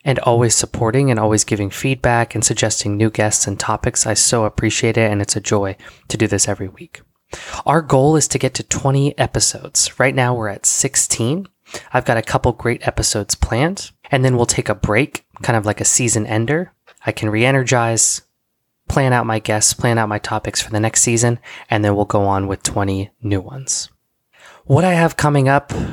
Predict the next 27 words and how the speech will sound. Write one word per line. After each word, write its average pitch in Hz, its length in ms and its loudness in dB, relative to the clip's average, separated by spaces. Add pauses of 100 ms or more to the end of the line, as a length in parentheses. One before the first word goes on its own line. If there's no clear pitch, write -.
(800)
I've 123 60 -2
got 131 180 0
my, 117 280 2
one 123 160 0
of 123 60 2
my 110 100 -2
last 113 440 -2
grad 117 300 0
school 120 240 0
assignments 113 480 0
here 110 200 -4
coming 107 340 -2
up 156 200 0
where 120 120 0
we 110 80 0
have 107 160 0
to - 120 -6
interview 107 360 0
principals, - 760 0
talk - 220 -2
about - 180 -2
their 104 160 0
leadership 101 480 -2
styles 101 420 0
and 101 140 -2
so 104 180 2
on, 175 200 2